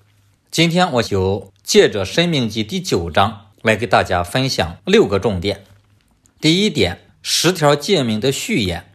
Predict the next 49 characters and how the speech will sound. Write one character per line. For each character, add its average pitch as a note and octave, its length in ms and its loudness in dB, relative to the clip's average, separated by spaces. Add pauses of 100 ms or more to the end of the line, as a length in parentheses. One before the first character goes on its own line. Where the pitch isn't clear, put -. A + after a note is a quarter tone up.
与 B2 380 0
第 B2+ 200 0
一 G3 100 0
条 F#2+ 240 0
诫 A#2+ 260 0
命 F#2 160 -4
的 E2+ 120 -6
关 G#2+ 260 2
系。 - 280 -6 (560)
虽 A#3 200 2
然 E3 180 2
这 D#3+ 100 -2
在 C3+ 140 4
前 F#2+ 320 -2
面 C3 320 -2 (260)
都 D3 160 4
已 G2 120 -2
经 A#2+ 180 -2
反 E2+ 380 -2
复 G3 200 -4
的 G2+ 360 2
讲 E2 280 0
过 C3+ 200 2
了， G2+ 240 -10 (480)
但 B2+ 120 2
是 G#2 140 -6
我 G2+ 100 0
想 F#2+ 480 -6
还 - 280 -2
是 C#3 120 -2
简 E2+ 320 -2
单 C3 280 2
的 A2+ 300 -2 (100)
再 A2 420 -2
做 B2 240 2
一 G#2 80 0
个 G#2+ 100 -2
总 F2+ 300 -2
结， F2+ 460 -2 (640)
因 B2+ 180 2
为 A2 360 0 (120)
经 G3 400 -2
常 - 240 -8
会 D3 320 0
有 F2 160 -2
人 F#2+ 240 -4
把 E2 460 -4
序 - 420 -2
言 F2 380 -4